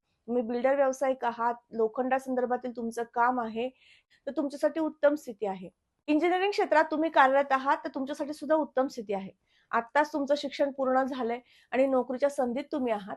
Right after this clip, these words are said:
तर या महिन्यामध्ये चार तारखेनंतर उत्तम स्थिती आहे तुम्हाला नवीन नोकरी प्राप्त करून घेण्यासाठी. लाभाची स्थिती उत्तम आहे, कार्यातनं तुम्हाला लाभ प्राप्त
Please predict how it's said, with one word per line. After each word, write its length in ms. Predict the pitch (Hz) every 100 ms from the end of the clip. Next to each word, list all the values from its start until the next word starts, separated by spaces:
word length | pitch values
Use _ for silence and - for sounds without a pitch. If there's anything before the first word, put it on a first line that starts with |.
| -
तर 60 | 214
या 220 | 208 214
महिन्यामध्ये 600 | 254 262 247 247 240 294 - _ _ -
चार 200 | 311 330 330
तारखेनंतर 580 | 294 320 285 262 262 269
उत्तम 340 | 262 - 269
स्थिती 260 | 277 269 262
आहे 200 | 240 247
तुम्हाला 280 | 240 233 277
नवीन 340 | 277 240 247
नोकरी 240 | 220 208 330
प्राप्त 360 | 294 220 - 202
करून 200 | 202 208
घेण्यासाठी. 540 | 220 190 196 202 - - _ _ -
लाभाची 440 | 247 240 247 269 277
स्थिती 260 | 277 254
उत्तम 380 | 269 254 247 247
आहे, 220 | 220 220
कार्यातनं 520 | 220 214 214 220 226
तुम्हाला 360 | 226 214 220 214
लाभ 240 | 214 214
प्राप्त 380 | 233 226 214 -